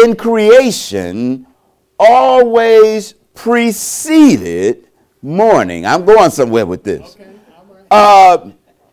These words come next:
Speaker 1: he didn't say, "This is rather morning, then evening the first day," but evening and morning was the first day. I really could finish preaching this right now and just tell you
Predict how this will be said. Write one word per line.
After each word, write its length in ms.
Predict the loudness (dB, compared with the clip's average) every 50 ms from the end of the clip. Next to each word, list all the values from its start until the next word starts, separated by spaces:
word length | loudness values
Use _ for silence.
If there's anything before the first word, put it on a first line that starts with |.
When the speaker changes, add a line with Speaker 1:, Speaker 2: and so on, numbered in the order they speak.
| _ _ _
Speaker 1:
he 240 | -2 -2 0 0
didn't 240 | 0 0 -2 -2 -6
say, 720 | -8 -10 -6 -4 -2 -2 0 0 -2 -2 -2 -4 -4 -6 -10 _ _ _ _ _ _ _ _ _ _ _ _ _ -14 -12
"This 200 | -10 -6 -2 -2
is 100 | -2 0
rather 380 | 2 2 2 4 2 0 -2
morning, 640 | -2 -2 0 0 2 2 2 0 -2 -4 -6 -10 -4 -2
then 180 | -2 -2 -2 -2
evening 420 | -2 0 0 0 0 -2 -2 -2 -4
the 60 | -4
first 400 | -2 0 0 0 0 -2 -4 -2
day," 220 | 0 0 0 0
but 380 | 0 2 2 2 2 0 -6 _
evening 880 | -8 -6 -2 0 0 0 0 -2 -2 -4 -6 -6 -6 -8 -10 -14 -18 _ _ _ _ _ _ _ _ _ _ _ _ _ _ _ _ _ _ _ _ _ _
and 220 | 0 2 2 2 2
morning 520 | 2 2 2 0 -2 -4 -8 -16 -20 -20 _ _ _ _ _ _ _ _ _ _
was 180 | 0 0 0 2
the 120 | 2 0 -2
first 340 | 0 2 2 2 2 2 0
day. 60 | 0
I 140 | 0 2 0
really 280 | 0 0 0 0 0 0
could 180 | -2 -4 -2
finish 360 | -2 -2 -2 -2 -2 -4 -8
preaching 420 | -8 -8 -6 -6 -6 -6 -8 -6 -4
this 180 | -4 -4 -4
right 260 | -2 0 0 0 0 0
now 220 | 0 0 2 0
and 180 | 0 -2 -2 -2
just 240 | -2 -2 -2 -4 0
tell 200 | 2 4 4 4
you 240 | 2 0 -2 -4